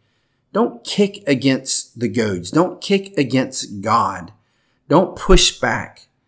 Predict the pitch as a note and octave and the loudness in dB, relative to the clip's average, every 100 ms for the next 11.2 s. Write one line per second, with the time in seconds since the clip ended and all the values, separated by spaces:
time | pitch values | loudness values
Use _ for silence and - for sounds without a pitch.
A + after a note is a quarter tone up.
0 | _ - C#3 F#3 D3+ D#3+ D#3 - C#3+ C3 | _ 2 4 4 2 0 0 2 2 2
1 | - B2+ C#3+ - C#3+ B2 - - B2+ D3 | 0 0 0 -2 0 0 0 -4 0 2
2 | A#2+ G#2 A2+ A2 A2+ A#2 C#3+ F#3 - C#3 | 2 0 -2 0 2 4 4 4 4 2
3 | B2 C3 B2 A#2+ - C#3+ B2+ B2+ E3 E3+ | 2 0 0 0 2 4 4 0 -2 0
4 | C#3 A#2 A#2+ A#2 G#2+ A#2 A#2 G#2+ G2 F#2+ | 0 0 0 0 -2 -4 -4 -6 -6 -8
5 | G2+ F#2+ A2 A#2 - - B2+ A#2+ - _ | -8 -8 -4 -4 -4 -2 0 -2 -6 _
6 | _ _ _ _ - G#2 C3+ B2+ - - | _ _ _ _ -14 4 4 6 0 -2
7 | A#2 G2 A2 G#2+ F#2 F#2 - _ _ _ | -4 -2 -2 -2 -6 -10 -16 _ _ _
8 | - - D3+ E3 C3+ C3+ A2+ G2+ C3 A#2 | -14 -4 0 0 0 0 0 -4 -2 -2
9 | G#2 F#2+ - G#2 - G2+ - - A#2+ A#2 | -2 -8 -12 -8 -4 -4 -4 -4 -2 -2
10 | A2 A2 A2 A#2 C3 A#2+ G#2 G2+ C3+ A2+ | -2 -2 -2 0 2 4 2 0 0 0
11 | G2+ | -2